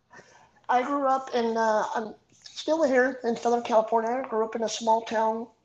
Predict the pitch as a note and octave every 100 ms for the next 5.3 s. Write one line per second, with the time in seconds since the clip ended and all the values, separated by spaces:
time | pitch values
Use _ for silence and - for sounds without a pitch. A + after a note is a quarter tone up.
0 | - - G#3+ A3 G#3+ A3+ A3 B3+ D#4+ -
1 | _ _ _ _ _ - - - - -
2 | - A3 G3+ G3+ G3 F#3 - _ _ -
3 | A3 B3 A#3 A#3 C#4+ - - - _ _
4 | _ _ _ _ _ _ - - A3+ A#3
5 | A3+ C4